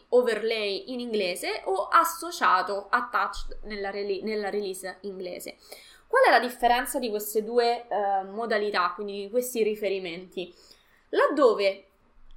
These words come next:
lasciamo di default la, il tipo di riferimento come sovrapposizione, vuol dire che se ci sono collegamenti nidificati all'interno del file che abbiamo importato, questi non verranno visualizzati, ma rimane visualizzato solo il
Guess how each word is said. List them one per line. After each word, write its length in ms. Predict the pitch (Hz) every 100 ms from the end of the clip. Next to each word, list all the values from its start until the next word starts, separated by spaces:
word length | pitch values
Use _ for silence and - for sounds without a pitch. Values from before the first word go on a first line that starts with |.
| - -
lasciamo 800 | 226 220 - 302 220 202 196 196
di 160 | 214
default 520 | 214 214 311 269 202 208
la, 840 | 190 185 208 208 190 190 180 175 170 -
il 180 | 214
tipo 220 | 208 311 240
di 80 |
riferimento 600 | 214 208 214 233 240 - 196
come 240 | 233 208
sovrapposizione, 1120 | - 320 262 - 202 202 202 - 175 180 302 -
vuol 200 | 392 349
dire 300 | - 185 185
che 320 | 247 185 - - _ -
se 220 | 302 349
ci 140 | 254
sono 420 | - 381 220 185
collegamenti 840 | - 285 247 226 214 240 247 220 196
nidificati 1000 | 208 269 233 220 214 262 190 190 185 175 - -
all'interno 640 | 226 226 214 220 247 214 202
del 160 | 190
file 380 | - 240 214 190
che 40 |
abbiamo 280 | 185 190 180
importato, 800 | 185 185 202 - 170 175 233 359
questi 400 | - 403 - 226
non 260 | 214 320 349
verranno 460 | 240 240 208 190
visualizzati, 960 | 190 262 214 180 220 196 175 180 262 330
ma 100 | 381
rimane 380 | 370 330 202 240
visualizzato 840 | 262 359 254 262 233 208 196 208 208
solo 500 | - 302 285 294 285
il 320 | 233 226